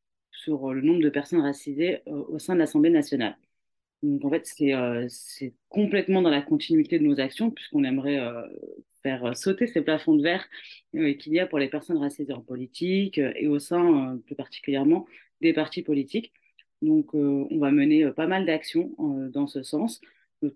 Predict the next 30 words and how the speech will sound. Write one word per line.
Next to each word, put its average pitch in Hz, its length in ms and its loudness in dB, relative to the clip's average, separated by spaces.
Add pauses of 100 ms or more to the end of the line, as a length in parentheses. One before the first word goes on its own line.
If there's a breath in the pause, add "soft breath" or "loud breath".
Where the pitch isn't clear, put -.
(160)
pour, 135 280 -6
euh, 127 160 -4 (520)
on 170 100 6
espère 156 420 2 (120)
qu'en 147 160 4
deux 147 100 4
mille 143 140 2
vingt-sept, 139 380 -2
il 139 100 -6
y 143 40 2
ait 135 60 0
plus 156 220 -6
de 143 80 -2
députés, 143 580 -2
euh, 123 60 -6 (720)
euh, 254 280 0
racisés 160 640 -2
au 151 140 -2
sein, 151 420 4
euh, 127 60 -6
des 127 120 -8
institutions 139 420 -2
de 151 40 6
manière 131 220 2
générale, 135 440 -2 (180)
en, - 100 -8
en 135 180 -4
réalité, 131 540 -4 (460 loud breath)
et, 165 220 2
euh, 135 260 0